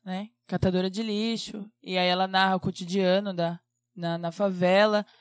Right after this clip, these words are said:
de forma muito real e, e, e particular, né? Então, eu li faz um tempo,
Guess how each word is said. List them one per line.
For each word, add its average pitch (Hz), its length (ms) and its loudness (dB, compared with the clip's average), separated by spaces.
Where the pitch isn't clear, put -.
de 180 80 0
forma 196 260 6
muito 196 300 0
real 214 540 10
e, 180 520 -2
e, 190 300 -8
e - 40 -10
particular, 220 720 4
né? 196 280 -6
Então, 196 680 -6
eu 185 220 4
li 202 160 2
faz 208 180 4
um 214 80 -4
tempo, 233 580 2